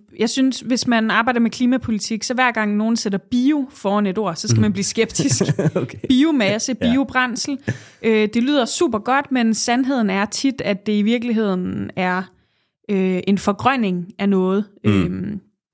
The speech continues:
Speaker 2: Altså, og det, som Lars Aagaard blandt andet siger, altså klimaministeren, det han blandt andet siger, da han, da han går ud og ligesom begynder at stille spørgsmålstegn, altså den trækker lidt i land, som vi vil sige inde på, inde på Christiansborg, ikke? Altså,
Speaker 1: Jo.
Speaker 2: det er jo, at, at, at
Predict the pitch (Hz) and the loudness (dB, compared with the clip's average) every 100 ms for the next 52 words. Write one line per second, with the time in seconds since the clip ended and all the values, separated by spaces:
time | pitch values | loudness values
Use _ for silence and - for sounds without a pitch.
0 | _ _ - - - - 113 123 110 147 | _ _ -18 -16 -6 -2 0 0 2 2
1 | 160 139 101 101 113 113 101 90 87 107 | 2 2 0 0 2 2 2 0 2 2
2 | 110 - - 101 101 98 - 98 - 104 | 0 -4 0 2 2 -2 -8 -8 -2 0
3 | 101 98 90 92 87 113 117 113 95 113 | 2 2 0 -4 0 2 2 2 2 2
4 | 110 - 98 98 90 - - 87 87 90 | 0 -2 0 0 -2 -6 -4 0 2 2
5 | 98 82 87 82 80 85 95 92 76 - | 2 2 0 -2 -2 -2 0 0 0 -8
6 | _ _ - 98 110 104 98 - 85 - | _ _ -6 0 2 2 -2 0 -2 0
7 | 92 - 90 - 98 95 90 98 82 87 | -2 0 -2 -4 -4 -2 -2 -2 0 0
8 | - 98 90 98 101 101 90 - - 95 | 0 -2 0 0 2 0 0 -6 -4 -2
9 | 85 80 98 104 95 87 - 82 - 90 | -2 -2 -2 0 0 -2 -6 -6 -6 -10
10 | 95 - 90 104 90 - 87 92 76 101 | -10 -8 -8 -2 -4 -2 -2 -2 0 -2
11 | 95 95 110 - - - - - 120 110 | -2 0 0 -4 -12 -20 -10 0 2 4
12 | 123 110 - - 87 - _ _ _ _ | 4 0 -8 -4 -4 -4 _ _ _ _
13 | 98 | -4